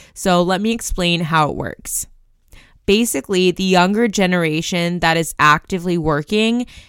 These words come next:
they pay into a system that then pays for the older generation to retire,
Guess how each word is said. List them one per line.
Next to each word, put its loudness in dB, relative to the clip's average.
they 0
pay 4
into -2
a 0
system -2
that 0
then 0
pays 0
for 2
the -4
older 0
generation -2
to -2
retire, 0